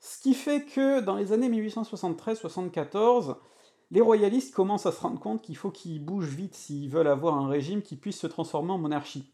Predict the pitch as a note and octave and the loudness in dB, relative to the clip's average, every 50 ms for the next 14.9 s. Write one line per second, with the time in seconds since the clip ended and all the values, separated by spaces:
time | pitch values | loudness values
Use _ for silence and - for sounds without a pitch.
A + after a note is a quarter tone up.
0 | _ - C3+ C3 D3+ D3+ C#3+ C#3+ D3 C#3+ C#3+ - F3+ E3+ - D4 D4 A#3+ F#3 F3 | _ -10 -4 0 4 4 4 4 4 0 2 0 -2 0 2 2 2 2 2 2
1 | F3+ - - F3+ F3+ G3 - A#3 C4 - - F#3+ G3+ G3+ - - F#3+ F3+ F#3+ F#3 | 0 -4 -4 -8 -10 -6 -4 -4 -4 -2 -2 -2 -2 -4 -4 -4 0 2 2 2
2 | F#3 F#3+ - - - B3 A3+ F#3+ - E3 C#3 - - D#3+ D3+ D3 C#3 C3 D#3+ E3 | 2 0 -6 -4 -4 -4 -4 -2 -4 -8 -8 -6 -4 -4 -2 -2 0 0 0 0
3 | E3 D3+ - B2+ - - - C4 D4 C#4+ - - C#3 C3 C3+ C#3 C#3+ C#3 - - | 0 0 0 -2 -4 -2 -6 -6 -6 -6 -8 -12 -10 -6 -4 -4 -4 -6 -8 -10
4 | A#2 - - - - D#3 C#3 C#3 C#3+ C3 - - C3 B2 B2 - - A2+ - - | -12 -12 -12 -10 -8 -8 -8 -6 -8 -10 -8 -8 -8 -6 -6 -8 -10 -12 -14 -14
5 | - C3+ - - C#3+ C#3 B2 B2 B2+ B2+ - - A#3+ - - - _ _ - - | -18 -16 -8 -4 -2 -2 0 0 -2 -2 -2 -4 -8 -8 -8 -10 _ _ -20 -20
6 | _ _ _ _ - C#3 E3 G#3+ B3 - - - B3 A#3 A3+ G#3+ - A#3+ A3+ - | _ _ _ _ -8 2 4 4 4 4 2 0 0 0 0 -4 -4 -6 -10 -8
7 | - G#3+ G3+ - F#3 E3 E3 - - - _ _ _ _ _ _ _ - D3+ D3+ | -14 -14 -10 -8 -10 -10 -10 -12 -20 -20 _ _ _ _ _ _ _ -10 -6 -6
8 | F#3+ - - - D4 C#4 A3+ G#3 E3+ F#3 F#3+ F#3 - B3+ B3+ - - E3 C#3+ E3 | -6 -6 -2 0 2 2 2 2 2 0 0 0 0 -4 -4 -2 -4 -4 0 0
9 | F3 E3+ - - - - B3 B3 A3 A3 C4 C4 - - - - G#3+ F#3+ F#3+ A3+ | -2 -2 -4 -8 -2 0 2 2 2 2 0 -2 -2 -8 -12 -8 -8 -4 -2 0
10 | A3 G3 D#3 - - D3 C3+ - - B3 D#4+ D4 - - D#3+ D#3 D3+ D3 F3 G#3+ | 0 0 0 -2 -4 -12 -12 -2 -2 0 0 0 -4 -2 0 0 2 2 2 4
11 | A#3+ B3 B3 B3 G#3 G#3 A3+ - - A#3 G#3+ F3+ E3 - F3 E3 F3 F3+ F#3 - | 2 2 2 0 -2 -2 -2 0 0 0 2 2 2 2 0 0 2 0 -2 -2
12 | - - F#3+ G#3 G3+ - - D#3 D3 - D3+ D3 D3 E3 E3 C#3+ C3+ C#3 B2+ C#3 | -6 -8 -8 -8 -8 -4 -6 -6 -4 -2 -2 -2 2 2 2 2 2 0 0 -2
13 | C#3+ C#3 - D3+ C#3+ C#3 E3 E3+ - - - - D3 C#3+ C3 C#3+ C#3 C#3+ - E3 | -4 -4 -6 -10 -6 -6 -6 -6 -8 -12 -6 -4 -4 -2 0 -2 -2 -2 -6 -10
14 | E3+ E3 - C#3 B2+ C3+ C3+ C3 C3+ C3 B2 C3+ B2+ C3+ A3 D4 - | -10 -8 -6 -4 -2 -2 0 0 -2 -2 -2 -4 -2 -2 -2 -4 -4